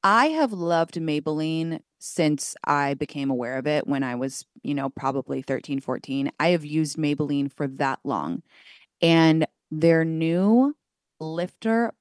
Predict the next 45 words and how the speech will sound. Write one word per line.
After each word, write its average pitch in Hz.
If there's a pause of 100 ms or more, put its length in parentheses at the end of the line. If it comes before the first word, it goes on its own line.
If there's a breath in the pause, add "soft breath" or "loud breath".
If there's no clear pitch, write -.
(140)
Plump 160 (240)
Lip 156
Gloss 123 (600)
is 160 (200)
absolutely 160 (460)
insane. 151 (400)
It 175
is 170 (100)
so -
fabulous. 156 (120)
It 180
gives 165
me 175
the 156
perfect 208
puffy 196
pout. 143 (340 soft breath)
And 185
one 202
thing 285
about 254
me 185
is 170
I 165 (120)
always 151
have 147
a 143
lip 127
on. -
Like, 170
I 185
wake 185
up 196
in 208
the 208
morning, 175
I 143
brush 143
my 147
teeth, 139
and 139
I 135
apply 117
a 123
lip. -